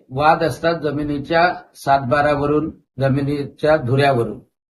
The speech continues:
आणि म्हणून डिजिटल फार्मिंग इन्फ्रास्ट्रक्चर निर्माण करण्याचं काम सुद्धा या अर्थसंकल्पामध्ये केलेलं आहे.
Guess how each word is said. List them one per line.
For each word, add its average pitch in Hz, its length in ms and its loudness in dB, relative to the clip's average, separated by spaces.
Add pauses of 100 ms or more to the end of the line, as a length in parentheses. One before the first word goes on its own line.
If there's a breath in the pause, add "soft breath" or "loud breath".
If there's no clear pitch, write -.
(120)
आणि 175 180 2
म्हणून 196 380 2
डिजिटल 220 760 4 (300)
फार्मिंग 165 460 2
इन्फ्रास्ट्रक्चर 160 1040 -4
निर्माण 147 400 -4
करण्याचं 135 460 -4
काम 139 260 2
सुद्धा 139 420 2 (400)
या 147 180 2
अर्थसंकल्पामध्ये 139 1040 0
केलेलं 107 300 -4
आहे. 101 100 -6